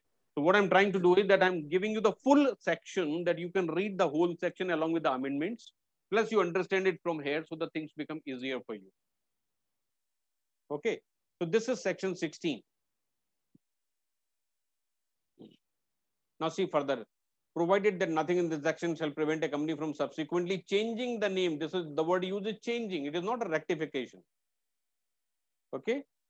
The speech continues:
See here. These are, these are summary. The time limit is reduced from six months to three months, and the government can allot. Then there were earlier penalty provisions were there. Those have been re-, omitted.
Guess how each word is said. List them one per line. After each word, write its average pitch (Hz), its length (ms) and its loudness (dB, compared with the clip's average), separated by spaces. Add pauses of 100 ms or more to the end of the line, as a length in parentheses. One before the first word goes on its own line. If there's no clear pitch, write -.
(500)
See 165 200 0
here. 113 300 -4
These - 220 -2
are, 170 80 0
these 147 200 -2
are 165 80 2
summary. 143 380 -2
The 131 80 -4
time 139 220 -2
limit 151 200 0
is 151 80 6
reduced 143 320 2
from 147 180 0
six - 200 -4
months 147 160 0
to 147 100 0
three 143 220 -4
months, 208 380 0
and 196 460 0 (300)
the 139 80 0
government 151 460 4
can 156 340 0
allot. 139 400 4 (540)
Then 151 160 2
there 156 120 6
were 160 140 6
earlier 143 300 4
penalty 175 360 4
provisions 160 460 2
were 147 140 4
there. 156 160 4
Those 143 180 2
have 143 140 2
been 151 100 2
re-, 143 300 2
omitted. 156 480 2